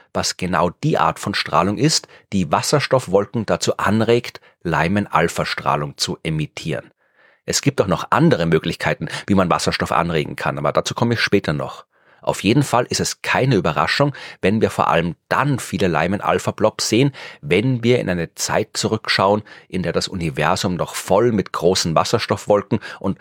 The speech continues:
voll mit jungen, heißen Sternen war. Aber abgesehen davon gibt's noch sehr viel, was wir bei diesen Dingern nicht verstehen. Die sind vermutlich ein wichtiger Schritt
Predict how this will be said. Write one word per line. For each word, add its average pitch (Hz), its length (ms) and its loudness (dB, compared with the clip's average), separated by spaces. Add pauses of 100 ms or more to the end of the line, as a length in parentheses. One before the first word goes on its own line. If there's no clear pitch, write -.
(100)
voll 101 440 2
mit 101 180 -2
jungen, 87 340 0
heißen 71 360 -4
Sternen 73 560 -2
war. 58 260 -10 (640)
Aber 95 340 2
abgesehen 98 720 -2
davon 165 500 0
gibt's - 320 -4
noch 104 160 0
sehr 117 320 2
viel, 143 340 -2 (220)
was 117 420 0
wir 120 120 2
bei 117 100 2
diesen 101 300 -2
Dingern 101 360 2
nicht - 300 -2
verstehen. - 640 -8 (400)
Die 110 80 -4
sind 175 300 2
vermutlich 139 420 2
ein 85 160 0
wichtiger - 440 0
Schritt - 340 0